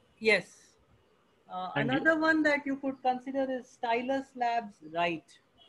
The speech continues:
Speaker 1: W R I T E. So
Speaker 2: Uh, but you are writing with a, with a stylus.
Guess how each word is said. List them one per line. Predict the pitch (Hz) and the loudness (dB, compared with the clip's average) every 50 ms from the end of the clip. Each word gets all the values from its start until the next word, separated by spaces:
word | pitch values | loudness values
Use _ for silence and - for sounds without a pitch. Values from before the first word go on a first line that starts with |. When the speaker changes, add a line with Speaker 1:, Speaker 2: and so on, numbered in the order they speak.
| _ - 156 | _ -12 -8
Speaker 1:
W | 175 170 165 175 175 175 | -8 -8 -8 -8 -6 -6
R | 165 160 156 | -6 -6 -6
I | 151 151 147 _ | -10 -12 -14 _
T | 151 | -20
E. | 147 139 135 135 - _ _ - | -20 -20 -20 -20 -20 _ _ -20
So | - - - | -18 -12 -8
Speaker 2:
Uh, | 156 127 120 | -6 -6 -4
but | 120 123 139 143 139 143 | -2 2 2 2 2 4
you | 147 143 | 4 6
are | 147 135 | 6 6
writing | 123 143 156 170 - 175 175 | 8 6 4 4 4 2 2
with | 160 147 139 - | 2 0 2 4
a, | 147 131 123 120 117 110 110 - - - 151 | 4 4 4 4 2 0 -2 -6 -8 -10 -6
with | 120 123 - - | -6 -6 -4 -2
a | 127 113 | -2 -2
stylus. | 101 - - - - 120 110 104 104 95 - - - - | -4 -6 -8 -2 0 0 2 0 -2 -4 -6 -8 -12 -14